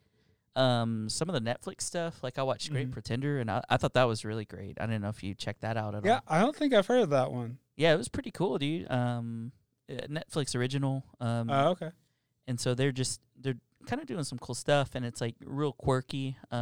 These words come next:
Speaker 1: Um, the animation's very, like, different. Um, and then they, they did a neat thing 'cause it's, like, uh, multinational, like,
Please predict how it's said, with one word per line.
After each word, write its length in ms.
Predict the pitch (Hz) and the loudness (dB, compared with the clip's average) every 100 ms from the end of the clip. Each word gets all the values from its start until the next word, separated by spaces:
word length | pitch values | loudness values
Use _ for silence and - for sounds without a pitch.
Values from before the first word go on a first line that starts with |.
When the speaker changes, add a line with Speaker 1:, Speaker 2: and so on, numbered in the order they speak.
| 120 | -4
Speaker 1:
Um, 240 | 117 117 120 | -8 -10 -10
the 160 | 117 | -6
animation's 640 | 127 113 113 123 131 123 117 | -2 0 0 -2 -4 -4 -2
very, 400 | 113 117 117 113 | -2 0 -2 -4
like, 220 | 107 - | -6 -6
different. 400 | 110 - 123 113 _ _ _ _ _ _ - | -6 -4 -6 -8 _ _ _ _ _ _ -4
Um, 540 | 107 107 104 101 - - _ _ _ _ _ _ - - 127 | -2 -2 -4 -8 -12 -18 _ _ _ _ _ _ -20 -8 0
and 100 | 127 | 2
then 100 | 123 | 2
they, 140 | 120 - _ | 0 -4 _
they 100 | - | 0
did 160 | - 208 | 2 4
a 120 | 135 | 4
neat 320 | 120 127 - | 4 2 0
thing 180 | - 135 | -4 -4
'cause 180 | - 120 | -4 -6
it's, 180 | 113 - | -4 -2
like, 200 | 113 - | -2 0
uh, 440 | 117 107 104 101 120 - _ _ _ _ | 0 2 0 -2 -6 -14 _ _ _ _
multinational, 840 | 123 131 - 117 107 - 139 131 127 | -4 -2 -2 -2 -2 -2 -6 -6 -6
like, 400 | 120 107 - | -6 -8 -12